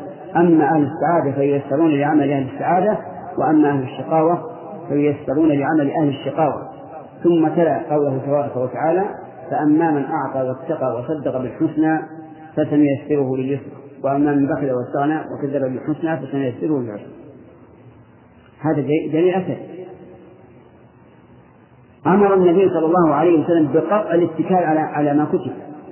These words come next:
وأن، وأن نعمل. أما الدليل النظري العقلي فيقال لهذا الرجل: "ما الذي أعلمك أن الله كتبك مسيئا؟"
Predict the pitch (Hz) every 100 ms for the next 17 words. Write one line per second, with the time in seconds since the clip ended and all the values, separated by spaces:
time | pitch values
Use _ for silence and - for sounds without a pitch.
0 | - - - - - - - - - -
1 | - - - - - - - - - 160
2 | 175 196 196 - - 180 - - - -
3 | - - - - - - - - - -
4 | - - - - - 165 180 202 202 151
5 | - - - - - - - - - -
6 | - - - - 165 196 190 170 139 156
7 | 165 139 143 131 120 117 - - - 143
8 | 127 151 139 151 170 - - - - -
9 | 196 185 175 156 135 131 123 113 - -
10 | - - - - - - - - - 151
11 | 214 214 202 196 165 165 180 180 160 147
12 | 156 147 165 151 - 170 165 175 170 196
13 | 208 - - - 151 151 135